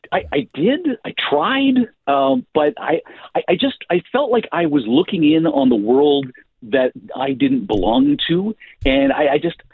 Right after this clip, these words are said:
I just couldn't keep watching it. It just the, the, nobody on that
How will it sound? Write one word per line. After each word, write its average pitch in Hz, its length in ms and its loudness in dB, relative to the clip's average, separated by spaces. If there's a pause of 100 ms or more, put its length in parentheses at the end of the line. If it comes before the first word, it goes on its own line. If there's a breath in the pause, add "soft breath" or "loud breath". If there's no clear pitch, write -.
(140 loud breath)
I - 60 -4
just 214 180 -2
couldn't 220 240 0
keep 208 160 -2
watching 175 320 -2
it. 104 100 -2
It 127 120 0
just 147 160 -2 (240 loud breath)
the, - 160 -2
the, - 180 -2
nobody 247 560 0
on 113 180 -4
that 92 180 -2